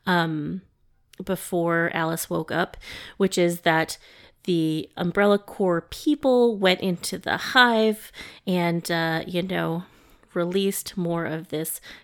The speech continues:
T virus into the world. And, uh, yeah, Alice wakes up to a, um, zombied world. You know, we get to see snippets of,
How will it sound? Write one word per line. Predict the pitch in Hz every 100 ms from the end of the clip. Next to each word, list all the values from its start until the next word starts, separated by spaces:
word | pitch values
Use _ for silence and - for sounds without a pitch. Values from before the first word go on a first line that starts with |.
| _
T | - 277 240
virus | 220 202 190 185 - - -
into | 175 165 160
the | 165
world. | 190 190 180 175 - - -
And, | 190 175 165 185 180
uh, | 170 165 165 165 175 - - _
yeah, | 269 233 - _ _ -
Alice | 196 196 - - - - _
wakes | 202 190 -
up | 196 -
to | - 202 190 185 -
a, | 196 185 180 180 190 - - -
um, | 190 185 185 185
zombied | - 190 208 214 196
world. | 190 214 160 - - - _ _
You | 190
know, | 175 170
we | 185
get | 185 190
to |
see | 190 202
snippets | 185 - 190 185 -
of, | 175 175